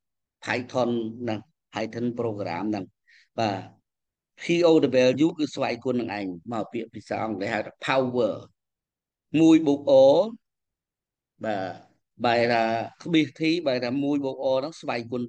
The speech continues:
thì, mùi bột e nó. Cứ gõ, à, nó xoay quân thì nè. Nó rút của môn bất kỳ chẳng á, heavy mà thì ví quân đằng mùi bột ổ xoay quân thì. Và chẳng là cụ sale mà đòn tiết,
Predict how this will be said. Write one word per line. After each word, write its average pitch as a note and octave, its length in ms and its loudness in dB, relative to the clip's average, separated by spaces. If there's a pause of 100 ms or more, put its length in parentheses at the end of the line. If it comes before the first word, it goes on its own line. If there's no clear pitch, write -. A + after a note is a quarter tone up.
thì, A#2+ 360 -2
mùi A2+ 180 -8
bột A2+ 260 -8
e A2+ 320 -2
nó. C3 100 -8 (680)
Cứ A#2 100 -12
gõ, G#2 360 -6 (160)
à, A2 400 -4
nó A#2 100 -4 (260)
xoay G#2+ 320 -6
quân G#2+ 220 -10
thì G#2 420 -4
nè. E2+ 120 -10 (600)
Nó C3 240 -2
rút C#3+ 120 0
của C3+ 80 -10
môn B2 260 0
bất A#2+ 160 0
kỳ A#2 240 -4
chẳng B2+ 160 0
á, A3 220 -2
heavy B2 420 -4 (140)
mà G#2+ 360 -4 (640)
thì B2+ 240 0
ví D3 500 2
quân B2 300 2
đằng A2 200 -6 (960)
mùi C3+ 260 4
bột A#2+ 220 -2
ổ C#3 240 6 (100)
xoay A#2+ 260 -6
quân G#2+ 280 -8
thì. B2 340 -2 (260)
Và F2+ 380 -10 (560)
chẳng A#2 200 -4
là G#2+ 60 -10
cụ G#2+ 180 -8
sale A#2 320 0
mà A2 100 -4
đòn G#2+ 280 -4
tiết, D3 200 -2